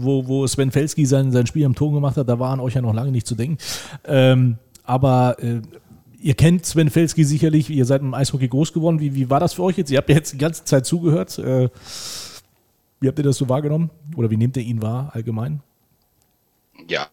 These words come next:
Speaker 2: also Felle, Sven Felski ist natürlich, äh, <laughs> eine Legende unter den deutschen Eishockeyspielern, würde ich mal behaupten. Und, äh, früher hat man den natürlich immer verfolgt und immer mit Eisbären, immer mit Eisbären erfolgreich gewesen. Also schon stark, so eine Legende hier im Podcast dabei zu haben.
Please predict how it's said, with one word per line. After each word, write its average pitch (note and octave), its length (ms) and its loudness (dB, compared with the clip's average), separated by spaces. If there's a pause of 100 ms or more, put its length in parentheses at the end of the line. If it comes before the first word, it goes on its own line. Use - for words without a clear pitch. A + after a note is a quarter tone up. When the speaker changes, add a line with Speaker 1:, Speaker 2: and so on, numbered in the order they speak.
Speaker 2:
also E2 520 -4
Felle, F2+ 520 -2 (720)
Sven F2 240 -8
Felski E2+ 280 -4
ist E2 100 -6
natürlich, - 420 -4
äh, D2+ 100 0 (240)
<laughs> - 240 -10
eine G#2+ 120 2
Legende B2+ 280 2
unter A2+ 160 2
den A2 100 4
deutschen A2 300 2
Eishockeyspielern, A#2 540 0
würde G#2+ 120 2
ich G#2 80 -6
mal A2 100 0
behaupten. G#2+ 360 0
Und, G2 300 -2
äh, F#2 180 0 (760)
früher G2 480 2 (340)
hat - 200 -12
man G2+ 100 0
den G2+ 80 0
natürlich G2 260 -2
immer G#2 160 0
verfolgt F#2+ 520 0
und E2+ 160 -8
immer G2 340 2
mit F#2+ 160 -2
Eisbären, F#2 580 0
immer G2+ 220 -4
mit F#2 200 -2
Eisbären F2+ 340 -4
erfolgreich F2+ 440 -2
gewesen. F2 460 -6
Also D#2+ 260 -2 (1040)
schon A2+ 180 -4
stark, B2+ 280 2
so A#2 100 -4
eine G#2 100 2
Legende G#2 320 2
hier G2+ 240 2
im G2 80 0
Podcast G2 440 -4
dabei F2+ 160 -2
zu - 140 -10
haben. E2 120 -12